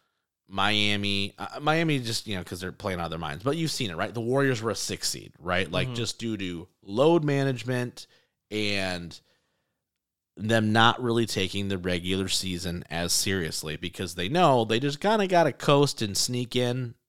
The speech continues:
Speaker 1: and then they can go do their thing, right? Whereas we saw a team like Memphis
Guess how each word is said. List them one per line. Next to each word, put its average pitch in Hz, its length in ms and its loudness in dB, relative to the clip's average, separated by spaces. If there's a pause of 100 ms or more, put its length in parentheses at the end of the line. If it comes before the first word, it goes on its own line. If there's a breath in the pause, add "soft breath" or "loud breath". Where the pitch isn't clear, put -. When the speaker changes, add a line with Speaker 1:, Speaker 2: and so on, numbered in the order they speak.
(140)
Speaker 1:
and 101 180 -2
then 95 140 0
they 92 120 0
can 87 160 -12
go 87 140 -4
do 82 160 -6
their 73 140 -8
thing, - 240 -14 (120)
right? 90 320 -2
Whereas 101 380 0
we 104 100 -6
saw 104 280 2
a 98 40 -2
team 101 220 -8
like 87 180 -8
Memphis 175 560 6